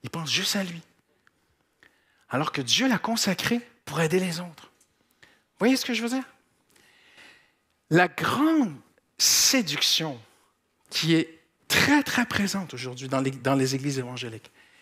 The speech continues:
et dans la bouche de certains faux enseignants, c'est de prendre tes pri-, tes priorités, tes besoins à toi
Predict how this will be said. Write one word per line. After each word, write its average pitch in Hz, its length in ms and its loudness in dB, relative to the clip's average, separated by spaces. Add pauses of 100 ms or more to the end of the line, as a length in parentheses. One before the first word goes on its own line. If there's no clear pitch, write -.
(220)
et 131 80 0
dans 147 120 4
la 147 100 4
bouche 147 280 0
de 123 40 -6
certains 175 380 -2
faux 156 260 -6
enseignants, 123 400 -6 (1300)
c'est - 200 2
de 156 80 2
prendre 202 420 -2 (440)
tes 277 200 6
pri-, - 220 -8 (220)
tes 247 100 4
priorités, 165 580 0
tes - 220 2
besoins 160 320 0
à 135 60 0
toi 170 240 -2